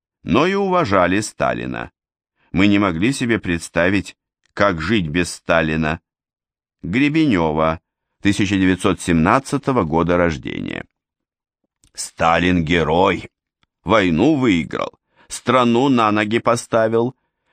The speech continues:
Когда его на двадцатом съезде очернили, все его речи и доклады, книги там сжигались. А у меня патефонные пластинки были, так я их не дал жене разбить.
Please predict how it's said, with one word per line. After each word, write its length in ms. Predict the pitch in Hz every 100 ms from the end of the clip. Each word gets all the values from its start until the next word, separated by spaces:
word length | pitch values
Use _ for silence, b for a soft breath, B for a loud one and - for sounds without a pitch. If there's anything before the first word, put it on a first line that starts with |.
| _
Когда 320 | 92 98 110 117
его 320 | 110 120 117
на 140 | 104
двадцатом 520 | 104 104 104 92 101
съезде 460 | 98 110 95 73 90
очернили, 840 | 87 - 82 80 78 73 90 127 _ _ _ _ -
все 300 | - 190 196
его 180 | 170 156
речи 360 | 160 160 -
и 100 | 131
доклады, 720 | 104 107 - 90 143 139 135
книги 480 | - 90 120 131 127
там 320 | 107 98 98
сжигались. 880 | 85 82 110 98 80 57 50 - - _ _ _ _ _ -
А 160 | 85
у 80 | 95
меня 280 | 113 185 220
патефонные 720 | 165 - 120 170 208 202 202
пластинки 680 | 196 185 165 90 92 85 95
были, 480 | 82 90 87 101 _ _ _ -
так 220 | 107 -
я 260 | 120 151 156
их 100 | 170
не 280 | 165 147 123
дал 320 | 143 127 98
жене 360 | 117 117 104
разбить. 640 | 95 98 85 69 57 -